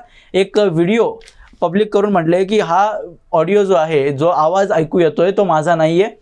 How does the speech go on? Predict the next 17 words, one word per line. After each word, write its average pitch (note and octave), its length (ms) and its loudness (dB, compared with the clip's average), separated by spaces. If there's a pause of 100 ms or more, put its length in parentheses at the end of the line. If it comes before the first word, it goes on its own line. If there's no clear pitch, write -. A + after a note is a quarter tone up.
(300)
हा G3 300 0 (160)
कथितपणे F#3+ 580 0 (460)
जो F3+ 180 0
एआय F#3+ 320 4
टेक्नॉलॉजी F3+ 540 0
आहे D#3+ 240 2
त्याचा F#3+ 240 0
उपयोग F3+ 380 0
करून F#3 340 0
बनवण्यात D3+ 440 0
आलेला D#3 280 2
आहे D#3 200 0
आणि F#3+ 160 2
मला F#3 240 0
मुद्दामून E3+ 540 -2 (400)
या F3+ 160 0
प्रकरणात E3+ 720 -2